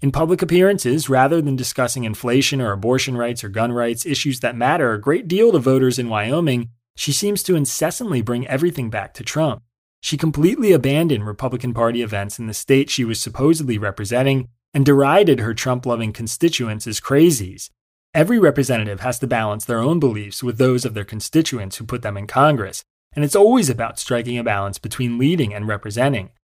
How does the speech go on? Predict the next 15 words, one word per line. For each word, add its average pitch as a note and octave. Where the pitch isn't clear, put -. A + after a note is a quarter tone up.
But F#3+
in D#3+
this A3+
cycle, A2+
Cheney D#3+
seemed A#2
particularly A#2+
uninterested A#2+
in G#2
what A#2+
any F3
of A2
her G2+
constituents A2
wanted, A#2+